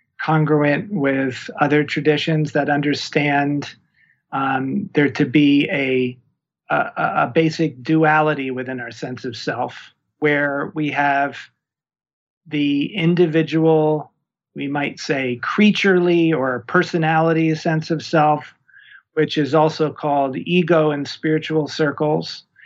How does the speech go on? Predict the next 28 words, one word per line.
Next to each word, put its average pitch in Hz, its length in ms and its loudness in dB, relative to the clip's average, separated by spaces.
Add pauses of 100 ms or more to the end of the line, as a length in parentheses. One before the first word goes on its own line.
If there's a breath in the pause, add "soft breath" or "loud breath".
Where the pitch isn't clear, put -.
(160 loud breath)
It's - 140 -8
not 175 240 2
really 156 240 2
the 139 120 -6
same 151 320 -4
thing 147 320 -4
as 139 140 -6
what 139 140 -6
psychologists 143 760 0
mean 160 200 4
when 160 100 4
they 165 100 4
say 165 220 2
ego, 170 500 0 (500 loud breath)
but 160 220 2
it's 190 360 -4
because 190 500 0 (520)
it's 196 220 -4
just - 240 -2
the 214 120 -2
ordinary 160 500 -2
sense 127 260 -12
of 120 100 -16
self. - 280 -14 (200)
And 151 220 -4
then 165 480 0 (460)
there 165 260 0
is 151 840 -4